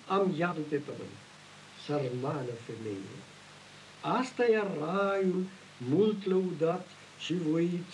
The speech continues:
și visat de ea. Raiul euului ei, al încăpățânării ei. Sau să luăm de pildă pe un slujbaș.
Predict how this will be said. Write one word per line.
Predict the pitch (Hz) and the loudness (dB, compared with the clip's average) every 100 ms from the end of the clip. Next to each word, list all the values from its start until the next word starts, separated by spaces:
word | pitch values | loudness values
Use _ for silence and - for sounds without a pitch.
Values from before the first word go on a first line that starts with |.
| - | -6
și | 151 | -4
visat | 165 156 - 143 147 - - | -2 -2 -4 -6 -6 -10 -6
de | 131 123 | -4 -4
ea. | 123 - - - - 127 | -6 -12 -18 -20 -14 -6
Raiul | 135 170 208 208 202 196 196 113 104 | -2 0 0 0 -2 -4 -8 -8 0
euului | 196 240 214 190 190 - 147 | 2 4 2 2 0 0 0
ei, | 135 131 - - | 0 -2 -8 -12
al | 147 156 | -2 0
încăpățânării | 160 160 160 139 - 117 139 170 151 135 - | 0 -2 -4 -4 -6 -6 -2 -2 -6 -12 -8
ei. | 101 95 - - - - - - - | -8 -8 -16 -20 -20 -20 -20 -18 -6
Sau | - 175 | 2 2
să | 185 233 | 2 2
luăm | 294 302 | 2 2
de | 302 - | 2 0
pildă | 254 285 302 | -2 -2 0
pe | 311 | 4
un | 311 294 | 4 2
slujbaș. | - 320 311 - - 196 | -2 -4 -4 -6 -8 -10